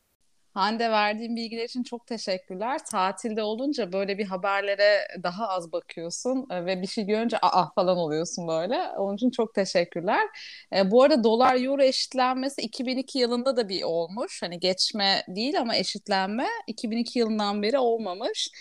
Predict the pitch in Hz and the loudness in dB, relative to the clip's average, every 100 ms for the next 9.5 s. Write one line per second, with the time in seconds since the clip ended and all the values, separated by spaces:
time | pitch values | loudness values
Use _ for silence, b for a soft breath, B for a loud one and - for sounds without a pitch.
0 | B B - 208 - 226 240 226 220 208 | B B -2 -2 0 2 2 2 2 2
1 | 226 233 233 220 214 - 277 202 165 220 | 4 4 2 -2 -4 0 2 2 2 0
2 | - 214 208 175 165 160 156 156 156 156 | -2 -4 -2 -2 -2 -2 0 0 -2 -2
3 | 175 170 - 165 165 165 156 151 156 - | -2 -4 0 2 4 4 4 2 0 -2
4 | 170 170 165 165 156 156 196 254 214 190 | -2 0 0 0 0 0 -2 -2 -2 0
5 | 185 180 175 202 185 185 175 180 180 180 | 4 4 4 4 4 4 2 2 0 0
6 | 165 156 156 165 156 165 - 180 170 160 | 2 2 2 2 4 2 2 2 4 2
7 | 160 165 147 147 147 147 b b b _ | 0 0 -2 -2 -4 -4 b b b _
8 | 185 180 180 - 208 175 156 156 147 151 | 2 2 2 0 2 6 6 4 0 0
9 | 160 - 147 160 262 | -2 -4 -2 -2 0